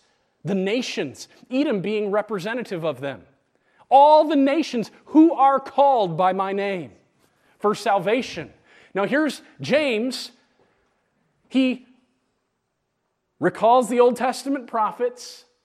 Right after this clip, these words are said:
"After this I will return and I will rebuild the tent of David that is fallen." Should we send Paul and Barnabas to the nations?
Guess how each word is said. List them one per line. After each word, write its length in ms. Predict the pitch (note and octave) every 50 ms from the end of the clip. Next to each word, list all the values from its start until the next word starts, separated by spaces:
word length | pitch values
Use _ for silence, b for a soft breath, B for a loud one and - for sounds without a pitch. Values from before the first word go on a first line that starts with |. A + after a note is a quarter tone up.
| _ _ _ _ _ _ _ _ _ _ _ _ _ _ -
"After 360 | F3+ G#3+ B3 C4 - - C#4+ A#3
this 300 | G#3+ D4+ D4 - - B3+
I 140 | A3+ A#3
will 160 | A3+ A#3+ A3+ G#3+
return 640 | G#3+ G#3+ - - B3+ D#4 D#4+ D4 B3 A3+ A#3+ A3+ B B B
and 120 | F3 G3 G#3
I 80 | A3+
will 140 | A#3 A#3+ A3+
rebuild 480 | A3+ A#3+ A#3+ F#3+ E3 G#3+ B3+ C4+ C#4 C#4
the 60 | -
tent 260 | - G#3 C4+ C#4 A3
of 140 | C#4+ A#3+ F#3
David 300 | B3 A#3+ B3+ A#3 B3+ A3
that 100 | B3+ A#3+
is 120 | B3+ - -
fallen." 480 | - C4+ C4+ C#4+ D4+ C#4 A#3+ E3+ B2+ - B B B B B B
Should 400 | B - - - D#4 F4 F#4+ F4
we 240 | C#4+ B3 D4 D4+ D4+
send 420 | - - - D4+ D4 D4+ D4+ A#3 -
Paul 340 | - C4+ C#4 C#4+ C#4+ C#4+
and 120 | C#4+ C4+ A3+
Barnabas 480 | B3 B3+ C4 D4+ D4 B3 A3 G#3 -
to 120 | - - B3+
the 60 | C4
nations? 840 | B3+ B3 B3+ D4 C4+ - - C4+ G#3 C#3+ A2 - - - - -